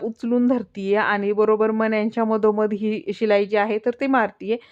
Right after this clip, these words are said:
पण तुम्हाला जर पूर्णपणे एकदम डिटेल्समध्ये हवं असेल ना की शिलाई नेमकं मारायची कशी, तर ते पण मी तुमच्यासोबत नक्की शेअर करेल. फक्त मला तशी कमेंट करा, कारण तुम्ही जर कमेंट केली तरच मला भारी वाटतं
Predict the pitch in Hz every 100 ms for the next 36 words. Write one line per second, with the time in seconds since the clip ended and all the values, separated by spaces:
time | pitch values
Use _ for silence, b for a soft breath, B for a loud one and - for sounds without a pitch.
0 | b b - 226 262 269 254 254 269 -
1 | 320 302 311 311 262 240 - 226 220 226
2 | 285 269 262 - 277 262 277 262 262 240
3 | 226 226 226 214 196 208 220 208 233 226
4 | 240 226 - 226 247 247 311 302 262 226
5 | 202 - 202 202 - 240 - B B B
6 | B - 208 240 233 240 233 226 208 220
7 | - 233 247 254 - 254 262 208 - 220
8 | 240 285 - 359 285 247 240 - - -
9 | 277 240 226 208 196 190 202 202 - 247
10 | 269 285 285 262 226 196 190 208 247 -
11 | B B - 247 254 277 254 262 247 247
12 | 240 190 -